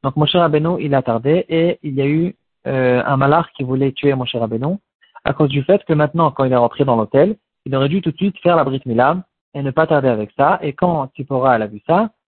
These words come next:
la Torah va nous raconter que Tzipora, elle a pris un, un caillou, elle l'a aiguisé, et elle a fait la Brit Mila de Eliezer.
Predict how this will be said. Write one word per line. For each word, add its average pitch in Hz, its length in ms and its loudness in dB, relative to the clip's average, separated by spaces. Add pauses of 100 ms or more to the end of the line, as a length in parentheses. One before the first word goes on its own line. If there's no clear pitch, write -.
(120)
la 143 160 0
Torah 156 240 2
va 180 80 0
nous 156 80 -2
raconter 147 400 -4
que 165 80 -6
Tzipora, 151 400 -2
elle 160 80 2
a 131 60 2
pris 151 400 -6
un, 123 440 -2 (1040)
un 139 120 -2
caillou, 139 480 0 (580)
elle 135 140 -2
l'a 127 140 4
aiguisé, 120 540 0 (300)
et 143 80 -2
elle 135 100 2
a 131 60 2
fait 196 100 0
la 185 100 4
Brit 151 220 0
Mila 156 300 2
de 151 320 0 (540)
Eliezer. 120 560 0